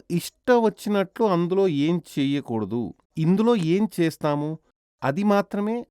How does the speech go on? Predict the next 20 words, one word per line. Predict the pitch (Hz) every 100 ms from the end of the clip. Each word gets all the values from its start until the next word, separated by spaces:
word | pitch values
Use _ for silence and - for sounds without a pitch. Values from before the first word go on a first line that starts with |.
| _
మన | 131 151 156
దృష్టిలో | 131 131 - 185 202 220
ఏం | 151 160
తెలుస్తుందో | 156 156 - - 143 139 196 233 _ _ _ _ _
అది | 127 139 226
మాత్రమే | 214 214 - 202 226
చెప్పాలి | - 151 - 151 147
తప్ప, | - 92 - - 98 92 110 185 _ _ _ _ _ _ _ _ _ _ _ _ -
మనం | 170 190 233 - - 147
అందులో | 180 190 214
ఏదీ | 185 127 143 160 165 220 233
చెయ్యకూడదు. | - - 143 139 143 - 113 107 95 135 127 - _ _ _ _ _ _ _ _ _ _ _ _
ఇక్కడ | 165 - - 170 104 135 -
నేను | 147 156 170 -
చెప్పేది | 127 - 196 196 196
ఇది | 185 143 175
మాత్రమే. | 160 127 113 113 135 101 - _ _ _ _ _ _ _ _ _ -
ఇందులో | 185 226 254 240
ఏం | 151 170 226
తెలుస్తోందో | 214 202 - 190 151 147 135 120 170